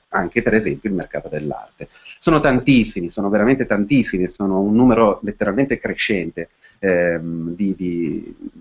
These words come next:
di, ci sono tantissimi esempi a livello sia nazionale che internazionale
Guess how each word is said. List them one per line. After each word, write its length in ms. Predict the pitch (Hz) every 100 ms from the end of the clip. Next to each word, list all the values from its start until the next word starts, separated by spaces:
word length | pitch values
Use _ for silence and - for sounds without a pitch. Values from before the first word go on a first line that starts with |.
| -
di, 260 | - 98 -
ci 140 | - -
sono 180 | 120 113
tantissimi 640 | 113 117 156 - 95 95
esempi 440 | 92 104 87 87
a 60 | 87
livello 460 | 85 92 90 90 85
sia 260 | - 180
nazionale 540 | 143 98 101 92 82 82
che 100 | 135
internazionale 840 | 117 92 90 - 98 82 80 80